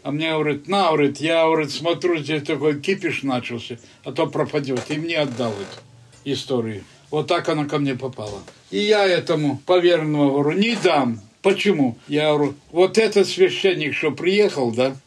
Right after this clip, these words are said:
это, говорю, пятый после смерти того, пятый священник. И каждый у меня её цепляется, где бы она уже была. Ну, так сейчас уже постоянный, всё.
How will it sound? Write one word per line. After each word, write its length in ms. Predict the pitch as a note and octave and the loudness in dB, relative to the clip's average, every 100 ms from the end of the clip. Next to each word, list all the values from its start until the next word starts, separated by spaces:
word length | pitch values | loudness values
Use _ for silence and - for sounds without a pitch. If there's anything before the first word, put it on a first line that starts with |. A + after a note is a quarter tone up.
| _ | _
это, 320 | - G3+ G3+ | 0 2 4
говорю, 480 | G3 F3+ F#3 F3+ D3+ | 6 8 8 6 2
пятый 600 | - G#3+ F#3+ D3 D#3 C#3+ | -2 0 0 -2 -2 -2
после 560 | - E3+ D#3+ - E3+ D3+ | 0 2 2 2 0 0
смерти 600 | - D#3 E3 D3+ B2 D#3 | -4 -4 -2 -2 -2 -6
того, 340 | C#3+ D#3 C3+ B2 | -2 0 0 -2
пятый 480 | - F#3+ D3+ D3 | 0 0 0 -4
священник. 680 | C#3 D3 C#3+ - D3 B2+ A2+ G#2+ - - | -6 -4 -4 -2 0 0 -2 -6 -16 -4
И 140 | F#3 G3+ | -2 0
каждый 460 | G#3+ A3 F#3 G3 | 2 2 4 4
у 40 | F#3 | 4
меня 260 | F#3 F#3+ | 2 2
её 200 | F#3 E3+ | 2 2
цепляется, 640 | - F#3 - E3 C#3+ C3+ D3+ | 2 0 2 2 2 2 0
где 240 | C#3+ G#3+ | 2 2
бы 120 | G#3 | 2
она 160 | F3+ D#3+ | 2 2
уже 200 | C3+ C#3 | 2 0
была. 300 | B2 A#2+ G#2 - _ - | 0 -2 -6 -12 _ 2
Ну, 160 | A#3+ | 2
так 240 | B3 A3+ - | 6 4 4
сейчас 420 | - A#3+ A3 - | 2 4 4 2
уже 240 | G#3 G3+ | 4 4
постоянный, 1040 | G3 G3 - - F#3+ F3+ G3+ F#3+ F3 E3+ D3+ | 4 2 2 2 4 6 4 4 0 -6 -6
всё. 400 | - D#3+ F3+ | -6 -4 -4